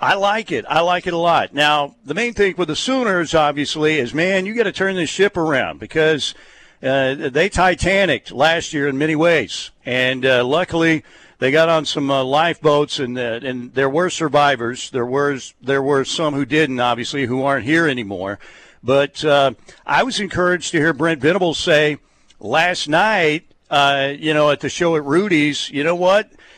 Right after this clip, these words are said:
Sounded to me like he feels pretty confident about the offense. He thinks if they can play better defense," and he said he expects them to, "then they have a chance to win ten or more games and possibly hang a banner." So, he's talking obviously about a Big twelve championship banner, but, um,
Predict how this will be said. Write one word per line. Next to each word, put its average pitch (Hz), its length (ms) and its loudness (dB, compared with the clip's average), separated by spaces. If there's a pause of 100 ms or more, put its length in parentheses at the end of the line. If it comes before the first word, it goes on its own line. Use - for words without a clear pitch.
(100)
Sounded 170 360 0
to 165 60 -8
me 175 180 2
like 180 220 0
he 160 100 -6
feels 156 260 0
pretty 143 220 -4
confident 151 480 0
about 151 160 2
the 143 120 2
offense. 170 520 2
He 139 100 -4
thinks 147 300 -4
if - 80 -8
they 143 140 0
can 127 180 -8
play 165 360 0
better 156 260 2
defense," 147 580 -2
and 127 100 -4
he 139 100 -6
said 160 340 -2
he 147 100 -4
expects 160 480 -4
them 151 200 -4
to, 147 380 -2 (480)
"then 127 120 -2
they 147 100 2
have 165 100 0
a 160 40 -6
chance 151 340 0
to 165 80 -4
win 151 220 0
ten 160 180 2
or 160 60 4
more 160 180 2
games 151 400 0
and 139 100 -6
possibly 147 460 0
hang 151 180 0
a 147 40 -2
banner." 151 460 -2
So, 110 360 -2 (420)
he's 196 220 -6
talking 147 300 2
obviously 139 400 -2
about 123 180 2
a 110 40 -6
Big 123 180 -2
twelve 120 240 -4
championship 147 560 -4
banner, 95 340 -4
but, 123 340 0 (560)
um, 123 520 0